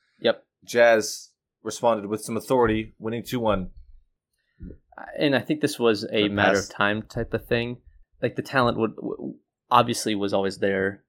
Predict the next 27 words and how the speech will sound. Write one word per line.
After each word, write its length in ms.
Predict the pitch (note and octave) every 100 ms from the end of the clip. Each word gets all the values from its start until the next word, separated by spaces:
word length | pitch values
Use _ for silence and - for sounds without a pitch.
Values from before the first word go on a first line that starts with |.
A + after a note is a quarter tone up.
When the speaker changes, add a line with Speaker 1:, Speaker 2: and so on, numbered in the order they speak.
| -
Speaker 1:
in 280 | G#2 F#2+ F#2+
Utah's 420 | G2+ G#2 F#2+ -
favor, 500 | G2 G2 G2 F#2+ - _ - _ _ _ _
and 120 | G#2+
it's 120 | G2+
starting 220 | - G#2+ G2+
to 60 |
come 220 | G2 G2
to 60 | F#2+
light 200 | F#2+ F#2+
in 60 | G#2+
the 160 | G2 -
last 240 | G2+ G2+
couple 140 | F#2+ G2+
games. 320 | F#2+ F#2+ - - - _ -
Getting 180 | C3 A#2+
Donovan 280 | A#2+ A#2 A2
Mitchell 200 | - G#2
back 200 | F#2+ -
for 100 | G2
games 240 | G2 F#2+
two 140 | -
and 120 | G2+ G2+
three, 320 | A2+ A2+ A2+ _ _ _ _ _ _
that 240 | C#3 C#3 C#3+
obviously 380 | B2 A#2 A#2
helped. 320 | G#2+ G#2 G2+